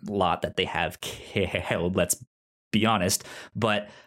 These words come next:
uh, th-, th-, there, there is, I, I think, a kind of general rule of th-, thumb that, like, hey, eventually these characters will, will, will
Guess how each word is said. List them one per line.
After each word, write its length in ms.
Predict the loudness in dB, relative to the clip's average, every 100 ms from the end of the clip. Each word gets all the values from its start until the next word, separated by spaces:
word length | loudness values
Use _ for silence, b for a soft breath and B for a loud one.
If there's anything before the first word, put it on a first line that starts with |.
| B
uh, 120 | 0 0
th-, 500 | -2 -2 -2 -2 2
th-, 240 | 2 4
there, 200 | 2 4
there 180 | 2 4
is, 260 | 4 4 2
I, 140 | 0 0
I 100 | -2
think, 280 | 2 0 2
a 440 | 2 4 4 2 2
kind 280 | 0 2 4
of 200 | 2 2
general 520 | 4 4 4 4 4
rule 340 | 4 4 4
of 300 | 4 2 -4 2
th-, 260 | 4 4
thumb 480 | 2 2 2 2 2
that, 280 | 2 2 0 -2
like, 220 | -2 0
hey, 440 | 2 2 2 2 2
eventually 720 | 2 2 2 2 2 4 4
these 340 | 6 4 2
characters 560 | 2 2 2 2 2 4
will, 380 | 4 4 2
will, 420 | 2 4 4 2 2
will 260 | 2 2